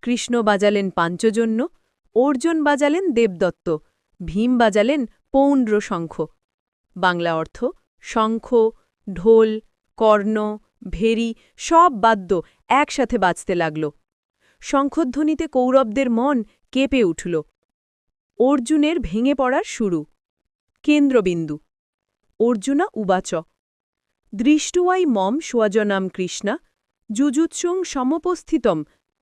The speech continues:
সিদন্তি মম দাত্রাণি মুখম চ পরিশুষ্যতি।"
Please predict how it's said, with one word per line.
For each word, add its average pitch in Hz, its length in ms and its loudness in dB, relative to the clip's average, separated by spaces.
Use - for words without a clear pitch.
সিদন্তি 330 680 0
মম 339 280 0
দাত্রাণি 240 640 -2
মুখম 302 540 0
চ - 100 -4
পরিশুষ্যতি।" 285 1000 -2